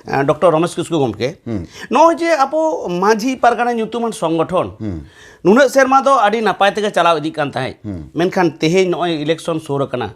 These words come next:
Speaker 2: ᱦᱩᱸ᱾
Speaker 1: ᱟᱨ ᱱᱤᱛᱚᱜ ᱟᱵᱚ ᱛᱟᱞᱟ ᱨᱮᱜᱮ
Speaker 2: ᱦᱩᱸ᱾
Speaker 1: ᱱᱩᱱ ᱢᱟᱨᱟᱝ ᱨᱟᱯᱟᱪᱟᱜ ᱮᱦᱚᱵ ᱮᱱ ᱜᱮᱭᱟ᱾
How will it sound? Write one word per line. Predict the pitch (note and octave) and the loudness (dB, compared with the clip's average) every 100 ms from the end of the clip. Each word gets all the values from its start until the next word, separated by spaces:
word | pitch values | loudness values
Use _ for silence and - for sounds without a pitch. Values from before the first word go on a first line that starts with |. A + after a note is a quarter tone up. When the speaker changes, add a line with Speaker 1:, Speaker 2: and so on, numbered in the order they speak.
| _ | _
Speaker 2:
ᱦᱩᱸ᱾ | G2+ D#2+ F#2+ | -10 -10 -4
Speaker 1:
ᱟᱨ | B2 | -2
ᱱᱤᱛᱚᱜ | B2+ - A#3+ - - _ _ | 0 4 2 2 -8 _ _
ᱟᱵᱚ | A#2+ C#3 F#3+ | -6 -2 0
ᱛᱟᱞᱟ | G#3 G3+ | 2 4
ᱨᱮᱜᱮ | G3+ F#3 F3 G3+ _ _ | 2 2 0 0 _ _
Speaker 2:
ᱦᱩᱸ᱾ | F2 D#2 D2 - | -16 -16 -16 -6
Speaker 1:
ᱱᱩᱱ | D#3+ | 0
ᱢᱟᱨᱟᱝ | E3+ E3+ | 2 2
ᱨᱟᱯᱟᱪᱟᱜ | C3 C3 E3 E3 E3+ - _ - | 0 0 0 0 -2 -4 _ -4
ᱮᱦᱚᱵ | D3+ C#3+ | -4 -2
ᱮᱱ | C3+ | -4
ᱜᱮᱭᱟ᱾ | G2+ F2 | -4 -8